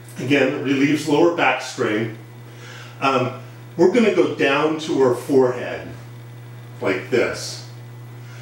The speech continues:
Really important, keep your elbows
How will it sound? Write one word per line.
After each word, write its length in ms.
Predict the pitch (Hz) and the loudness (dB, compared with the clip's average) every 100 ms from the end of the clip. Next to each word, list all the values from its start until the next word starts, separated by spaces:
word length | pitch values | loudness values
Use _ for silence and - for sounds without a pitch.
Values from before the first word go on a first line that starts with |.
| - - | -16 -6
Really 400 | 175 254 302 294 | 2 4 6 4
important, 600 | 220 190 160 151 - - - - - | 2 0 2 2 2 -6 -10 -16 -2
keep 260 | 269 - 339 | 2 4 6
your 220 | - 113 | 4 4
elbows 520 | 185 185 143 117 117 | 4 4 4 2 2